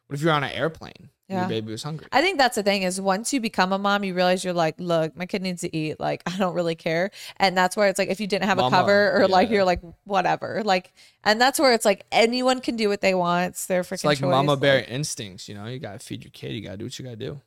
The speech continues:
Speaker 2: I mean, yeah, there's really nothing that makes that weird to me. I think animals do that. And, like, it's just, like,
Speaker 1: <laughs>
Speaker 2: it's kinda more so, I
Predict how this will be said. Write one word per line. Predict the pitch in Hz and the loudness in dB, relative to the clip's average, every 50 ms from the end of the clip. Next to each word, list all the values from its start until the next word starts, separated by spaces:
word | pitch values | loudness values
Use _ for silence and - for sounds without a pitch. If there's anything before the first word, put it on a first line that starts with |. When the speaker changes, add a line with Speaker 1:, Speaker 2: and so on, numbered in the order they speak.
| _ - - | _ -2 0
Speaker 2:
I | 247 247 | 0 2
mean, | 254 240 | 2 2
yeah, | 226 202 185 | 4 4 4
there's | 190 190 208 | 4 2 0
really | 226 262 294 | -2 -4 -2
nothing | 277 220 202 208 208 196 | -2 -2 -4 -4 -4 -6
that | 185 160 | -4 -4
makes | 165 180 175 - | -4 -6 -6 -6
that | 180 160 | -6 -6
weird | 170 180 185 | -4 -4 -6
to | 165 160 | -6 -6
me. | 160 165 165 180 | -6 -4 -4 -4
I | 175 | -4
think | - 180 160 170 | -4 -6 -8 -8
animals | 170 175 180 175 170 165 160 | -8 -6 -6 -8 -8 -10 -10
do | 165 165 | -10 -10
that. | 165 170 165 170 170 - | -8 -8 -10 -10 -10 -12
And, | 170 175 | -12 -10
like, | 175 175 170 - _ _ _ _ _ | -10 -10 -10 -12 _ _ _ _ _
it's | - 196 - | -14 -12 -10
just, | - 185 - - | -8 -8 -4 -2
like, | 180 165 170 - - | -2 -2 -4 -4 -4
Speaker 1:
<laughs> | - | -4
Speaker 2:
it's | 226 - - | -4 -4 0
kinda | - 269 226 220 214 | 0 2 2 2 2
more | 214 202 202 | 0 0 0
so, | - 208 190 | 0 0 0
I | 190 | 0